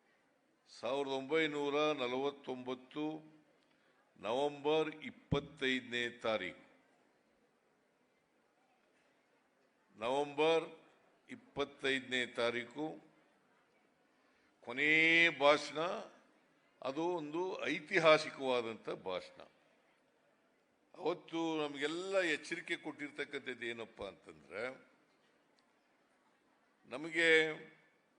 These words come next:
ರಾಜಕೀಯ ಸ್ವಾತಂತ್ರ್ಯ ಸಿಕ್ಕಿದೆ, ರಾಜಕೀಯ ಸ್ವಾತಂತ್ರ್ಯ ಸಿಕ್ಕಿದೆ. ಒಂದು ಓಟು, ಒಂದು ವ್ಯಾಲ್ಯೂ.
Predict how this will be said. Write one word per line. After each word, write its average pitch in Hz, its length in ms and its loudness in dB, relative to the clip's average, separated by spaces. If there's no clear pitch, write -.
ರಾಜಕೀಯ 160 520 -2
ಸ್ವಾತಂತ್ರ್ಯ 151 540 -4
ಸಿಕ್ಕಿದೆ, 131 480 -12
ರಾಜಕೀಯ 131 500 -12
ಸ್ವಾತಂತ್ರ್ಯ 120 540 -14
ಸಿಕ್ಕಿದೆ. 95 360 -20
ಒಂದು 156 400 -6
ಓಟು, 160 280 -4
ಒಂದು 170 300 -8
ವ್ಯಾಲ್ಯೂ. 127 360 -2